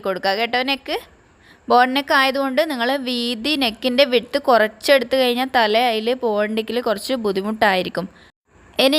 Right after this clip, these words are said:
ഞാൻ ഈ ബാക്ക് നെക്ക് കട്ട് ചെയ്തെടുക്കുന്നുണ്ട് കേട്ടോ. എന്നിട്ടാകുമ്പോൾ നമുക്ക് ഫ്രണ്ടിലെ ആം ഹോൾ കുറച്ചും കൂടെ കുഴിച്ചിട്ട് കട്ട് ചെയ്ത് കൊടുക്കേ. നമ്മൾ ബാക്ക് നെക്ക് ഈ ഒരു രീതിയിലായിരിക്കും കേട്ടോ വരുക. ഇനി നമ്മളെ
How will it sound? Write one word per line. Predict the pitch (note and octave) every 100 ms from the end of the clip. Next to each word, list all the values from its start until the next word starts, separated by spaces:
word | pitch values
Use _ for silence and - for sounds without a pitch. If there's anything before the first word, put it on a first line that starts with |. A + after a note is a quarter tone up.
| D4+
ഞാൻ | D4 D4+
ഈ | C4+
ബാക്ക് | C4 B3 C4+
നെക്ക് | C4+ D4
കട്ട് | C4+ A3+ B3
ചെയ്തെടുക്കുന്നുണ്ട് | B3+ A#3+ G#3 A3 G#3 G3+ A#3+
കേട്ടോ. | C4+ G#3+ G#3+
എന്നിട്ടാകുമ്പോൾ | C4 D4 D4 C#4+ C#4
നമുക്ക് | B3+ C#4 C#4+
ഫ്രണ്ടിലെ | C#4 A3+ A#3 C4+ C4+
ആം | A#3 A#3
ഹോൾ | B3 C4+
കുറച്ചും | B3 - B3 A#3+
കൂടെ | C#4 C#4
കുഴിച്ചിട്ട് | A3 A3 B3 B3 C#4
കട്ട് | G3 G#3+
ചെയ്ത് | G3+ G3
കൊടുക്കേ. | F#3 F#3 G#3+ C#4 - - _ _ _ _ _ _ _ -
നമ്മൾ | B3+ C4+
ബാക്ക് | C4+ B3+ B3+
നെക്ക് | C4+ C4+ D#4+ C#4+
ഈ | B3
ഒരു | C4 C#4+
രീതിയിലായിരിക്കും | C4 A#3+ B3 A#3+ G#3 F#3+ G#3
കേട്ടോ | G#3+ A3 A#3+
വരുക. | B3+ B3+ D4 - _ _ _ _ _ _ E4+
ഇനി | C4+ D#4
നമ്മളെ | D4+ D#4+